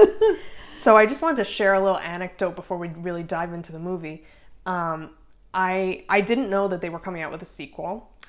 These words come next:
Speaker 2: Uh, my boyfriend, Mark, who was our previous guest on our last episode, he,
Speaker 1: Yay,
Speaker 2: he
Speaker 1: Mark.
Speaker 2: knows I'm a big Borat fan. He's not a Borat fan, so that's kind of like a Romeo and Juliet
Speaker 1: Ooh.
Speaker 2: situation. <laughs> But he, he knows I loved the first movie,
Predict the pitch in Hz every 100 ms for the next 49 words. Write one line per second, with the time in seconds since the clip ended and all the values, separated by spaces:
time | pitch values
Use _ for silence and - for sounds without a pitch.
0 | - _ _ _ - - 165 180 180 208
1 | 208 196 202 208 175 165 196 - 190 165
2 | 165 165 - 165 - 202 180 175 165 -
3 | 151 175 - 165 160 165 170 165 175 185
4 | - 151 156 349 370 381 349 349 330 330
5 | 320 311 302 285 208 240 - 226 196 180
6 | 196 175 180 165 - 185 175 196 196 175
7 | 165 202 156 151 139 131 - - 170 175
8 | 180 165 - 175 160 160 160 156 165 165
9 | 160 143 156 165 165 185 185 208 254 220
10 | 165 165 190 262 - - - 269 220 214
11 | - - - - - - - 190 170 -
12 | 214 185 - 202 185 190 196 175 165 170
13 | 170 160 175 160 185 180 160 156